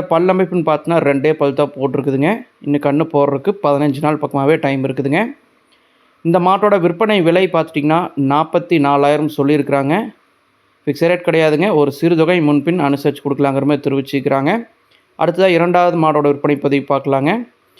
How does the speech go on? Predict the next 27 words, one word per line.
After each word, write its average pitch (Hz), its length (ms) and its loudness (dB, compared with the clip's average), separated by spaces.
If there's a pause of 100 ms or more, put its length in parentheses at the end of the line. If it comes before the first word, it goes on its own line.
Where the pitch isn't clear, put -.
(340)
நம்ம 156 160 2
இரண்டாவதா 196 380 4
பார்க்கக்கூடிய 170 420 0
மாடு 156 240 0
பார்த்தீங்கன்னா, 151 440 0
இதுவுமே 147 320 2
வந்து 147 240 0 (100)
தலையீத்து 147 480 0
மாடுங்க. 139 440 0
நிறை 151 300 2
மாதம் 143 340 0
வந்து 139 260 0
சினையா 139 380 -2
இருக்கு. 139 280 0 (600)
இன்னும் 185 160 0
கண்ணு 196 220 2
போடுறதுக்கு 175 420 2
அதிகபட்சமா 156 640 2
ஒரு 180 180 2
பத்துலேருந்து 151 600 0
ஒரு 156 220 0
பதினஞ்சு 143 360 0
நாள் 151 160 0
டைம் 143 260 0
இருக்குதுங்க. 139 380 -2 (800)
இதுவுமே 175 360 2
வந்து 160 260 2